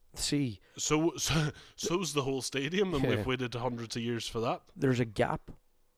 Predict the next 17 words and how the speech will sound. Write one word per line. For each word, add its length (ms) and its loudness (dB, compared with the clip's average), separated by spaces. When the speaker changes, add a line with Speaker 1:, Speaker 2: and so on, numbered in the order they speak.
Speaker 1:
at 80 -4
the 80 2
back 240 0
of 60 -10
block 280 0
A 240 -4
that 140 -2
used 140 0
to 80 -10
be, 380 2
like, 140 -4
cordoned 320 2
off 160 2
with, 300 -2
uh, 320 -6
corrugated 500 0
Speaker 2:
Uh. 220 -6